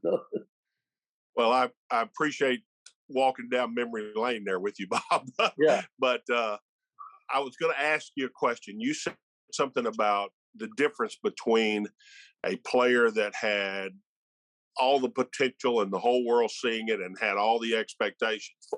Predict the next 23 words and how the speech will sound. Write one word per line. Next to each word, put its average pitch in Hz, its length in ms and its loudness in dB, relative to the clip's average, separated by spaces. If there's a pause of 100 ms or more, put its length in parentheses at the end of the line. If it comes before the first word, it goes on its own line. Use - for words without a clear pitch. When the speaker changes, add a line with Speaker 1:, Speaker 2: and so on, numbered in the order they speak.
Speaker 2:
for - 220 -2
him, 95 80 -8 (460)
and 107 200 -2
then, 120 300 2 (120)
on 117 120 2
the 110 120 2
other 120 180 2
hand, 104 340 -2
the 98 100 0
late 120 300 0 (100)
bloomer 110 500 0 (440)
that 104 240 0
had 113 240 -2
to 104 60 -12
believe 117 340 -2
in 117 100 0
it 107 140 -6
himself 107 680 -2 (120)
before 110 360 0
he, 120 140 -6 (100)
anyone 107 340 2
else 110 320 0
did. 87 180 -2